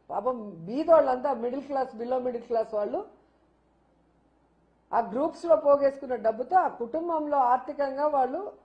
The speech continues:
సపోర్ట్ చేసుకుంటూ వచ్చేవాళ్ళు. జగనన్న వాళ్ళకి అసలు వడ్డీతో సహా మాఫీ చేయటమే కాకుండా సున్నా వడ్డీకి రుణాలు ఇచ్చి వాళ్ళని ఆదుకుంటే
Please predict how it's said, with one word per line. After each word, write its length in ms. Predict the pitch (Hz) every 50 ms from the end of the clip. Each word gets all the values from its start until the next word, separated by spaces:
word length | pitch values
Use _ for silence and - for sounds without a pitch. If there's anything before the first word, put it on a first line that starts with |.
| _ _ _ _ _ _ -
సపోర్ట్ 400 | 262 262 262 359 392 381 - -
చేసుకుంటూ 380 | 339 320 320 - 330 302 285 285
వచ్చేవాళ్ళు. 540 | 262 254 - 262 247 240 233 214 185 180 - - - _ _ _ _ _ _ _ _ _ _ _ _ _ _ _ _ _ _ _ _ -
జగనన్న 520 | 175 190 247 254 277 302 339 339 330 339 339
వాళ్ళకి 680 | 320 311 302 294 294 277 285 277 262 233 196 190 - - _ _ _ _ _ _ _ _ _ _ _ _ _ -
అసలు 340 | 208 226 - 330 320 330 339
వడ్డీతో 480 | 330 311 294 294 302 294 - 294 285
సహా 260 | 285 294 269 254 294
మాఫీ 440 | 277 240 214 220 240 269 294 - 349 320 277
చేయటమే 360 | 294 277 269 269 262 262 254
కాకుండా 380 | 233 233 220 214 220 247 285 320
సున్నా 420 | 320 320 277 269 269 277 294 294
వడ్డీకి 600 | 294 277 277 254 226 214 247 247 247 - 240 208 180 - - - _ _ _ -
రుణాలు 400 | 190 202 233 262 285 302 311 302
ఇచ్చి 180 | 302 - - 320
వాళ్ళని 220 | 302 277 254 240 233
ఆదుకుంటే 840 | 214 214 226 247 254 247 - 233 202 180 165 185 214 277 320 - -